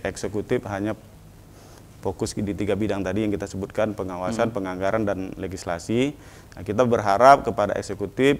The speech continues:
Speaker 1: betul-betul, eh, pembangunannya, anggarannya yang kita,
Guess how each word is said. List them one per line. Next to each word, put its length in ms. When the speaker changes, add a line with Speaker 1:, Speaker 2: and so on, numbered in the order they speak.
Speaker 1:
betul-betul, 960
eh, 480
pembangunannya, 1040
anggarannya 800
yang 160
kita, 560